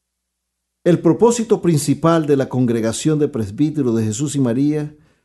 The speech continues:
fue la dirección de los seminarios y la instrucción religiosa de la gente mediante misiones. Murió en el año mil seiscientos ochenta.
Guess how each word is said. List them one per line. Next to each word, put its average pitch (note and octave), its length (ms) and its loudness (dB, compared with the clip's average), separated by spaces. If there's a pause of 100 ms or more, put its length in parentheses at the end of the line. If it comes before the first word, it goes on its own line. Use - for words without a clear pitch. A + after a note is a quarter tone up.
fue F3+ 180 2
la G3 100 2
dirección F#3 600 2
de F#3+ 80 -2
los D#3+ 120 0
seminarios C#3+ 680 0
y C3+ 40 -6
la B2+ 100 -2
instrucción B2 600 -4
religiosa C#3 580 -2
de A#2+ 80 -2
la G#2+ 100 -4
gente E3 560 -4 (300)
mediante D3 540 4
misiones. B2 760 0 (1120)
Murió D#3 720 4
en A#2+ 140 0
el A2+ 120 0
año C#3+ 280 2
mil D#3+ 200 0
seiscientos D3 560 -4
ochenta. A2+ 720 -4